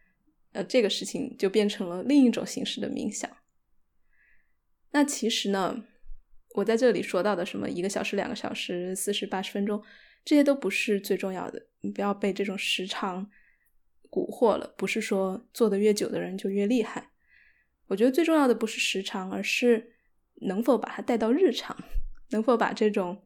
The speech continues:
冥想的时候，不管你是平静的状态，或者是开悟了，就悟到一些特别高深的道理，又或者是，哎，观察到无我了，特别兴奋，这些东西它其实也是转瞬即逝的。所以关键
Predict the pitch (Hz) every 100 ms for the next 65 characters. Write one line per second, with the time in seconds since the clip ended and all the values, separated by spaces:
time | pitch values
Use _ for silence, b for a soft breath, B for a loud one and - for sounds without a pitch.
0 | _ - 196 240 214 170 - 190 208 185
1 | 196 196 196 196 190 b b b b b
2 | - 196 196 262 247 226 214 208 214 196
3 | 196 196 202 190 - - 190 190 - 247
4 | 262 269 247 233 214 - - 226 226 254
5 | 240 214 220 226 220 233 202 190 202 B
6 | B B - 254 262 262 247 269 233 190
7 | 175 175 b b b 247 233 226 208 185
8 | - - 202 190 190 233 214 202 233 226
9 | 226 214 190 247 196 190 240 226 - 262
10 | 262 240 B B B B 339 294 269 262
11 | 262 247 233 - - 247 262 269 202 -
12 | - 247 240 202 208 202 196 - - 226
13 | - - b b b _ _ _ - 269
14 | 254 277 285 294 240 -